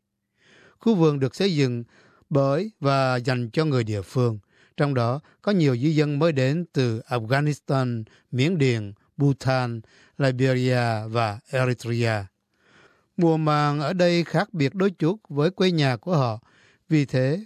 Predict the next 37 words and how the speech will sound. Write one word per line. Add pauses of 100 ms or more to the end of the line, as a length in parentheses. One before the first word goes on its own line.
việc
chia
sẻ
những
mảnh
nhỏ (400)
và
những
kỹ
thuật
trồng
trọt (280)
là
điều
thiết
yếu (260)
cho
sự
thành
công. (1600)
Kana
Gurung
là
một
người
tị
nạn
Bhutan
đã
đến
Úc
vào
năm
hai
ngàn
mười
một.